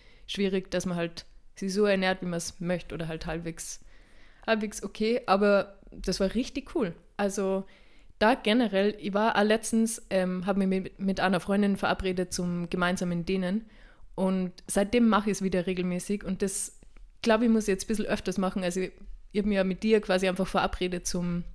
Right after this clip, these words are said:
zum Meal Preppen und mit der Freundin eben zum Dehnen und ich glaub, ich muss das jetzt öfter machen, einfach bei Dingen, die ich nicht so gern mach oder wo mir halt die Motivation ein bisschen fehlt, dass ich mir einfach mit einer Person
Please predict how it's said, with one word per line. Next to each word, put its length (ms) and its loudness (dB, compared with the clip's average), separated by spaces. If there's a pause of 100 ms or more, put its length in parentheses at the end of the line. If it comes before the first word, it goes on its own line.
(220)
zum 200 4
Meal 180 6
Preppen 600 0 (520)
und 340 -2
mit 140 -4
der 80 0
Freundin 340 2
eben 200 0
zum 180 -2
Dehnen 340 2
und 320 -4 (280)
ich 100 -6
glaub, 160 4
ich 60 6
muss 180 4
das 140 -2
jetzt 180 -4
öfter 260 0
machen, 280 0
einfach 260 -2
bei 160 0
Dingen, 320 2
die 280 -6
ich 60 -12 (640)
nicht 200 4
so 100 2
gern 240 4
mach 220 4
oder 440 0 (240)
wo 340 -6
mir 120 12
halt 160 8
die 60 6
Motivation 640 6
ein 40 4
bisschen 280 0
fehlt, 320 2
dass 120 -2
ich 60 2
mir 160 0
einfach 240 2
mit 160 0
einer 160 2
Person 500 2